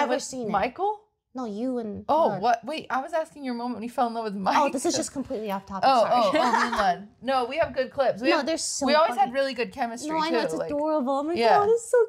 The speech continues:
Speaker 1: cute. It's all, like, two years ago. I'm like
Speaker 2: I know, it's sad 'cause we don't, like, stream like that anymore together.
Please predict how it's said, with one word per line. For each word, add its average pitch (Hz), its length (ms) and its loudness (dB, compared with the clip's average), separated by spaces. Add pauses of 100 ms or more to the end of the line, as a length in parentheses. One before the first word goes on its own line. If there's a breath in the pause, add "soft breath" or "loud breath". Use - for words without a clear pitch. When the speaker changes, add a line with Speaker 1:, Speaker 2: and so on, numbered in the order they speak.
Speaker 1:
cute. 392 220 2
It's 349 120 -2
all, 427 240 4
like, 453 160 0
two 381 220 -2
years 339 300 0
ago. 302 240 -4
I'm 277 80 -12
like 262 180 -14 (180 soft breath)
Speaker 2:
I 427 120 2
know, 466 80 4
it's 453 160 -2
sad 381 320 -2
'cause 302 120 -16
we 311 80 -14
don't, 320 300 -2
like, 370 180 -8 (1700)
stream 277 480 -2
like 196 200 2
that 170 200 4
anymore 175 420 -6
together. 185 540 -8